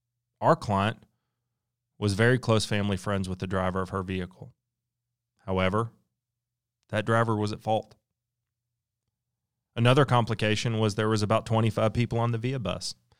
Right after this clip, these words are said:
And Texas law provides that the insurance company can pay out whatever claims they want. They don't owe a duty to multiple plaintiffs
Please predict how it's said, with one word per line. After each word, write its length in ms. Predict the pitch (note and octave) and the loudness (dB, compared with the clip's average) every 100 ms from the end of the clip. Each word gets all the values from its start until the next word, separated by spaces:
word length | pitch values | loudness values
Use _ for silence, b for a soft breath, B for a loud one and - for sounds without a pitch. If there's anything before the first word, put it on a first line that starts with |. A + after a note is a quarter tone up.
| _ _ _ _ - | _ _ _ _ -6
And 120 | B2 | 2
Texas 340 | C3+ D3 C#3 B2 | 2 4 0 4
law 240 | A#2+ A#2 | 6 6
provides 720 | - A2 G#2 G2 G2 G2+ - _ _ _ _ _ _ _ _ | 4 2 4 4 2 -2 -6 _ _ _ _ _ _ _ _
that 140 | A2 A2+ | -4 2
the 100 | A#2 | 2
insurance 460 | B2+ A#2+ G#2+ G#2 | 2 0 -2 -4
company 480 | G#2+ G2 G2+ G#2 A2+ _ _ _ _ _ _ _ _ _ _ _ _ _ _ _ _ _ _ _ _ _ | -4 -4 -2 -2 -4 _ _ _ _ _ _ _ _ _ _ _ _ _ _ _ _ _ _ _ _ _
can 160 | - G#2 | -6 -2
pay 220 | A2 A2+ | 0 2
out 160 | A2 A2 | 2 0
whatever 320 | G2+ A2 A#2 | 0 0 0
claims 380 | - A2+ A2+ G#2 | -2 0 0 0
they 120 | G2+ | 0
want. 280 | F#2+ F2+ - _ _ _ _ _ _ _ _ _ _ _ _ - | -2 -6 -10 _ _ _ _ _ _ _ _ _ _ _ _ 0
They 80 | A#2 | 4
don't 180 | D3 C#3 | 4 4
owe 160 | B2+ B2 | 6 6
a 80 | A2+ | 6
duty 400 | G#2+ A#2 G#2+ G2 | 4 2 2 0
to 100 | G#2 | 0
multiple 460 | G2 G2 G2+ G2 | 0 0 -4 -8
plaintiffs 580 | F#2 G2+ F#2 F#2 F#2+ - | -6 -4 -2 -2 -6 -12